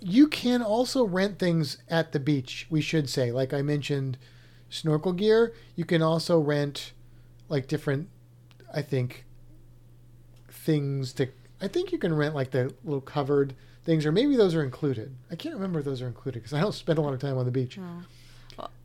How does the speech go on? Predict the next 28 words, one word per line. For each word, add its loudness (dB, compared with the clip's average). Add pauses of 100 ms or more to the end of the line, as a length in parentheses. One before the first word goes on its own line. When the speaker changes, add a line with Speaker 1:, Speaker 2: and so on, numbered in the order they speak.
Speaker 1:
But, 2 (400)
but 0
you, 0
there 6
are 4
other 6
things 4
I 6
think 0
you -8
can -2
rent -2
while 0
you're -2
there. -4
Speaker 2:
Yeah, 4
I 2
mean, 0
Speaker 1:
Like -2
Speaker 2:
the, 8
Speaker 1:
little 10
Speaker 2:
this, 4 (140)
Speaker 1:
things. -2
Speaker 2:
this -2
picture -2
here -2
has, -8
like, -4